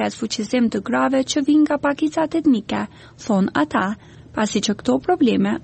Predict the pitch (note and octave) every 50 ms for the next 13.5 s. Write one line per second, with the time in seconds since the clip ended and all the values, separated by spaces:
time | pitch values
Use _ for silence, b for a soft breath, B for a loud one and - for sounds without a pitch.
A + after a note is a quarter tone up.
0 | - - E4+ E4+ E4 - D#4 D4 C#4 C4 C4 A#3+ - - - C#4+ D#4+ E4+ D#4+ -
1 | D4+ D#4 D#4 D#4 D4+ D#4 D4+ - D4+ - - C#4 C4+ C4+ C4 C4 A#3 - G#3 G3+
2 | G#3 - - C#4+ C#4+ C#4+ C4+ - - - G3+ - - - - - - - - -
3 | - - - - - - - - A3+ G#3 G3 G3 - G3 G3 - - A#3+ - C#4+
4 | C#4 C#4+ C#4 - - - - D4 D4 D4 C#4+ C#4+ C#4 - - - D#4 D#4+ D#4 -
5 | D4+ D4 - D#4 E4 D#4 D4 - - - - A#3+ A#3 A3+ A3 A3 - - - E4
6 | E4 D4+ B3 - B3+ B3+ C4 C#4+ C#4 - B3+ A3 - - G#3+ G#3+ G#3 G3+ G3 G3+
7 | - - C#4 C#4 C#4 C4+ C4 C4+ C4 - C4+ A#3 G#3+ A3 G#3+ G#3 G3 G3+ G#3 -
8 | - - - - - - - - - - - - - - B3+ - - - - -
9 | A#3+ A3 G3 F#3 G3 G#3+ - C#4 C4+ C4 C4+ B3+ A#3 C4+ C4+ - C#4 B3 A3+ -
10 | C#4 C#4 C4+ C4+ C4 C4 B3+ C4 D4 C#4+ - D#4+ D#4+ D#4+ D4+ - G3+ F#3 F#3+ -
11 | - - - G#3 G3 G3+ A3 G3+ G3+ F#3+ G3 G3+ - - A#3+ B3 B3 B3+ A#3 -
12 | - - B3 - - B3+ A#3+ C4 B3 C4+ C#4 C4 B3+ A#3+ A#3 - B3 B3 - -
13 | - C#4 C4+ D4+ D4 B3 G#3 G3 F#3+